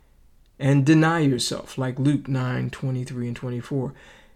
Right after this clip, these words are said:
And it also does say in Romans eight seven and eight that the mind that is set on the flesh is hostile to God because it does not submit to his law or to his word. It's all really the same thing, and it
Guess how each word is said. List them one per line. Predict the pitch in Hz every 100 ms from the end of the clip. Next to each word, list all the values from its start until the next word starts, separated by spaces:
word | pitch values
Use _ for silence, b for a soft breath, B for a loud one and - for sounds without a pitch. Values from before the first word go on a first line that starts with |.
| B _ -
And | 160
it | 165
also | 156 214 - 160
does | 139 131
say | - 143 135 120
in | 131
Romans | 135 202 165 131 139 185 - - -
eight | 131 120 -
seven | - - 175 139
and | 117
eight | 113 135 - _ -
that | 143 139
the | 139
mind | 139 139 143 156 170
that | 147 135
is | 135
set | - 147 143
on | 139 135 131
the | 127
flesh | - 139 143 185 - - _ _ _ -
is | 156 151
hostile | - 196 - - 92
to | -
God | 127 120 - 175
because | 143 135 127
it | 131
does | 131 127
not | 135 -
submit | - 175 170 185 -
to | 123
his | 127 127
law | 139 - 180 -
or | 170 127
to | 127
his | 123 123
word. | 131 127 - - b b b
It's | 185 196
all | - 240 202
really | 147 170 151
the | 131
same | 131 143 131 127
thing, | 143 147 131 135 B B B 165
and | 175
it | 180 -